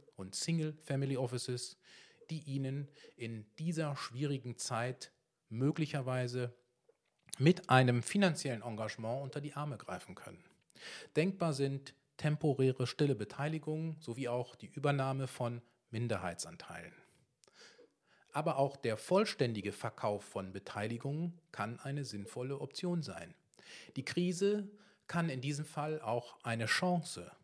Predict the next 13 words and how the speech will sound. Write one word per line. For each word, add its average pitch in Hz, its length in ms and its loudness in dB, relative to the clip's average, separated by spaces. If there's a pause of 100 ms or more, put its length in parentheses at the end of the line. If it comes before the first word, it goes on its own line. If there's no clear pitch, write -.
(140)
und 135 180 -4
ein 110 160 -4
Anlass 143 380 -2
sein, 135 360 -8 (540)
alte 143 500 0
Zöpfe - 640 -2
abzuschneiden 165 1080 -2
und 208 340 0 (380)
nicht 214 380 0
so 113 100 0
profitable 131 840 -4 (180)
oder 117 240 -4
strategisch - 680 -4